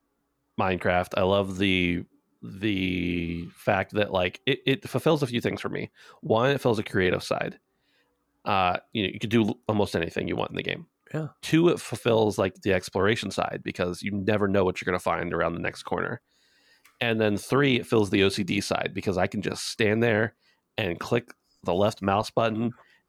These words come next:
Speaker 1: and mine for days. Like, mine is my
Speaker 2: <laughs> Right.
Speaker 1: job.
Speaker 2: <laughs>
Speaker 1: I also really like making mine carts and figuring out all the physics and stuff. I guess they don't actually have physics, but all the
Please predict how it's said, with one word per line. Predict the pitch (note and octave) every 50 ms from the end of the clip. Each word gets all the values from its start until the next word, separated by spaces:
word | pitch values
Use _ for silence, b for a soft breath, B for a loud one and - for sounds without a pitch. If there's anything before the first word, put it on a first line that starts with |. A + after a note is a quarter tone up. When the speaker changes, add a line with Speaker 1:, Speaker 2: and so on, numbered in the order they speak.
| - -
Speaker 1:
and | A2 G2+ F2+ F2 F2 F2+
mine | F2+ G2 G#2+ A2+ A#2 A#2+
for | G#2+ - F#2+ F#2+
days. | F#2 - - G2+ - - - - G3+ E3+ - - -
Like, | G#2+ G2+ F#2
mine | G2 G#2+ A#2+ C#3+ D#3 D3
is | B2 G#2
my | A2 -
Speaker 2:
<laughs> | C#3+ C3
Right. | C3+ D3+
Speaker 1:
job. | - F3 D3 - - - D3+ -
Speaker 2:
<laughs> | - - - _ _ _ _ _ _ - - - - - - -
Speaker 1:
I | C3+ B2+
also | C3 D3+ - F3+
really | D3 B2 A#2+ A#2
like | A2 G#2+ - -
making | G#2+ G2 G#2 G2
mine | F#2+ F#2 F#2 F2+
carts | - - G2+ G#2+ G#2 - -
and | F#2 F2+ F2 E2
figuring | - A2 G2+ F#2
out | F#2 F2 F2+
all | F2 F2
the | E2+ F#2
physics | - - G2+ F2+ G2 F#2+ -
and | - G2+
stuff. | - - G#2 -
I | A2+ A#2 A2 G#2
guess | G#2+ A2 -
they | - G#2+
don't | F#2 F#2+ -
actually | F#2 F2+ F2+ - - - -
have | F2+ F2+ -
physics, | - G2 F#2+ F2+ F2 - -
but | - A2+
all | G#2 G2 G2+
the | F#2 F#2+ F#2 F#2 G2